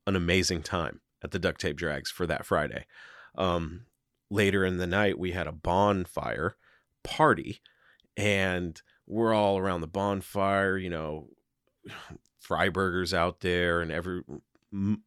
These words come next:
a lot of people. I, I can't even count how many people were hanging out at the bonfire, just shooting the shit, talking cars. It was a lot of fun. Um,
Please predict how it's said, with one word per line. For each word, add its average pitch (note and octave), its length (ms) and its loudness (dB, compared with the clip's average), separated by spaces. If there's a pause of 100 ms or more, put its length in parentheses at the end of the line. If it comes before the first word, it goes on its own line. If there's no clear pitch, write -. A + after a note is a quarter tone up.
a F2 60 0
lot F2+ 440 8
of E2 140 -4
people. D#2 480 -6 (340)
I, F#2 180 0
I F2 60 -4
can't G#2 160 -2
even E2+ 160 -4
count D2+ 220 -6
how F2 60 -8
many D#2 180 -6
people D#2 240 -6
were D2+ 120 -6
hanging E2 260 -4
out D2+ 140 -4
at D#2+ 60 -14
the E2+ 80 -10
bonfire, D#2 540 -4
just A2+ 480 -2 (420)
shooting D3 340 2
the G2 80 2
shit, F2 440 2 (340)
talking A2 400 2
cars. E2 420 0
It E2+ 60 -6
was E2 120 -8
a F#2+ 40 -6
lot F#2+ 200 2
of F2+ 80 -8
fun. E2 360 -2 (540)
Um, E2+ 480 -2